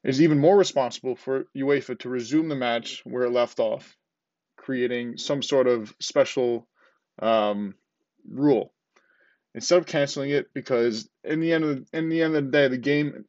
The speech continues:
needs to be played, um, just to keep the integrity of the competition going. But they wanted to show there is no room for racism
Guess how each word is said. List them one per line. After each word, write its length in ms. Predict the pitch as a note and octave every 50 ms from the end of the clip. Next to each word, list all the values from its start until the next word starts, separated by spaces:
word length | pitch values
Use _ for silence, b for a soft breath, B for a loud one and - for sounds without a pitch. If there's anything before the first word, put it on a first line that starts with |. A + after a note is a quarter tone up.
| _ _ _
needs 340 | - C#3+ D3 D3+ D#3 D3 C3+
to 40 | C#3
be 140 | A#2 C3+ B2
played, 400 | - - C#3 B2+ A2+ A2 G#2 - - _ _ _ _ _ _ _ _ -
um, 380 | A#2+ A#2+ A#2+ A#2+ A#2 A#2+ A#2 -
just 240 | - C3 B2 -
to 320 | - B2+ A#2+ A#2+ A#2+ A2+ - - -
keep 180 | - E3 D3+
the 80 | - D3
integrity 460 | C3+ - - C#3+ C3+ B2+ C3 B2+ B2
of 60 | B2
the 80 | A2 A#2
competition 600 | - - C3 A2+ - - - C3 A#2+ - B2 A2+
going. 340 | A2+ A2 G#2+ A2+ B2 B2+ - _ b b b b b b b b b b _ -
But 140 | - A#2
they 80 | D#3 D#3+
wanted 260 | D#3 D#3+ D#3+ D#3 D3+
to 60 | C#3+
show 320 | C3+ - - C#3 C3+ C3 B2
there 180 | A2 A#2+ A#2+
is 160 | B2 A2+ G#2 - _ _ _ _ _ _ _ _
no 300 | - C3 B2+ D3 E3+ F3
room 320 | E3 D3 C#3+ C#3 C3 B2+
for 140 | A2+ - B2+
racism 580 | A#2 A#2+ A#2 A2 - B2 A2 A2+ A2+ A2 A2+